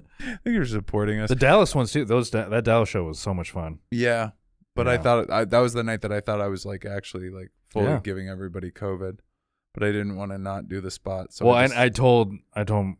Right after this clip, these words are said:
Speaker 2: "Who cares? Just give him covid." I mean,
Speaker 1: Yeah.
Speaker 2: who cares now?
Speaker 1: Uh,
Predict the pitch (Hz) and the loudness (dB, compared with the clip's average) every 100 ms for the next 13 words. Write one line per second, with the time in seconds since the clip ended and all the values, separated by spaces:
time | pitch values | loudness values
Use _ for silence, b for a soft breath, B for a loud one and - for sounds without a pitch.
0 | _ 123 - 127 113 80 - 98 - 110 | _ -6 -2 -2 -2 -4 -10 -8 -4 -2
1 | 101 104 104 131 170 - - 175 - 160 | 0 0 0 0 0 0 -2 -2 2 2
2 | 151 101 87 113 _ _ _ _ _ _ | 2 0 -8 -14 _ _ _ _ _ _
3 | _ _ _ 240 247 247 233 | _ _ _ -2 0 0 0